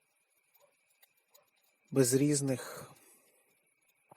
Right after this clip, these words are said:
заморочок.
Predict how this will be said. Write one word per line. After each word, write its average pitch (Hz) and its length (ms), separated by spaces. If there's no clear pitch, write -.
заморочок. 131 960